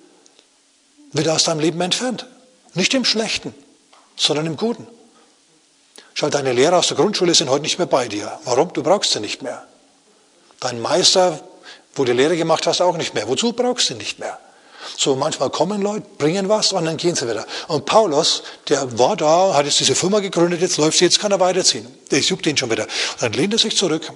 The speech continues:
und macht einen Plan. Und dann nimmt er sich im Geist vor, heißt es da. Das ist nichts anderes als das, von was ich hier rede. Pläne machen mit dem Geist Gottes. Im Gebet.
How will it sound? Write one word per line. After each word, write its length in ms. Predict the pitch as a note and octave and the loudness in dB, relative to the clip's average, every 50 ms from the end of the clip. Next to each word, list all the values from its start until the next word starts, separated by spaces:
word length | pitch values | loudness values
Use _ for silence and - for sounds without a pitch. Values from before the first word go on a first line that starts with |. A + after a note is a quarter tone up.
| - - | -12 -8
und 100 | D3 C3+ | -6 -4
macht 220 | C3+ C3 - - | -4 -4 -4 -4
einen 200 | D3 D3 D3+ D3 | -4 -4 -4 -6
Plan. 320 | - - B2+ G#2+ A2+ - - - - - _ _ _ _ _ - - - - - - _ _ _ _ _ _ _ - - _ _ _ _ _ | -6 -6 -6 -6 -6 -8 -10 -12 -16 -16 _ _ _ _ _ -20 -20 -20 -20 -20 -20 _ _ _ _ _ _ _ -20 -20 _ _ _ _ _
Und 120 | - - - | -10 -6 -6
dann 140 | B2+ B2 | -4 0
nimmt 240 | C3 F3 A3+ A3 - | 0 0 0 0 0
er 120 | A#3+ A3 G3 | 0 2 2
sich 360 | - G#3+ G#3 E3 - - - | 2 2 0 -2 -6 -4 -2
im 300 | F#3+ F3 F#3 F#3 F#3 - | -2 0 0 -2 -6 -4
Geist 460 | - C3+ C#3 C#3+ D3 C#3+ - - - | -4 -2 -2 -2 -2 -2 -2 -2 -2
vor, 380 | - - - C#3+ C#3+ C#3 B2+ G#2+ | -4 -2 -2 0 0 0 0 -2
heißt 260 | G#2+ G#2+ G#2+ - - | -2 -2 0 2 2
es 60 | - | 2
da. 120 | - - | 0 -2
Das 140 | - C#3 C#3+ | -4 -2 0
ist 140 | D3+ - - | 0 2 2
nichts 220 | A3 A3+ - - | 0 0 0 0
anderes 240 | F3 E3+ F3 F3+ D3 | 0 0 0 2 2
als 140 | D3 C3+ - | 2 0 0
das, 120 | - E3 | 0 0
von 140 | - - D#3 C3 C#3 C3 | 0 -2 -2 -6 -4 -4
was 140 | D3 - | -2 -2
ich 120 | - C3 - | -2 -4 -4
hier 120 | D#3 D#3+ | -2 -2
rede. 320 | E3 F3+ F3 C3+ A#2+ - - - - - - - - - - - - - _ _ _ _ - | 0 0 0 -2 -4 -8 -10 -16 -16 -14 -12 -10 -10 -12 -14 -16 -18 -20 _ _ _ _ -10
Pläne 420 | - - A#2 C3 E3 G3+ F#3+ E3+ | -6 -2 -2 0 0 0 0 -2
machen 400 | - A2+ B2+ - E3 E3+ E3+ D#3+ - - | -2 -2 -2 -2 -4 -8 -10 -10 -10 -8
mit 100 | - D#3 | -6 -4
dem 100 | D#3 E3+ | -4 -2
Geist 280 | D#3 D#3 D#3 D#3+ - - | 0 0 0 2 0 0
Gottes. 400 | - - D#3+ B2 A2 - - - - - - - - - _ _ _ _ _ _ _ _ _ _ _ _ _ _ _ _ _ _ _ _ _ _ _ _ _ _ _ _ _ _ _ _ _ _ _ - | 0 -2 -6 -4 -2 -2 -2 -4 -4 -10 -18 -20 -20 -20 _ _ _ _ _ _ _ _ _ _ _ _ _ _ _ _ _ _ _ _ _ _ _ _ _ _ _ _ _ _ _ _ _ _ _ -6
Im 140 | - E3+ E3 | -4 -4 -2
Gebet. 420 | D3 E3+ D3 F#3 F3 C#3 - - | -2 -2 -2 -2 -2 -4 -6 -10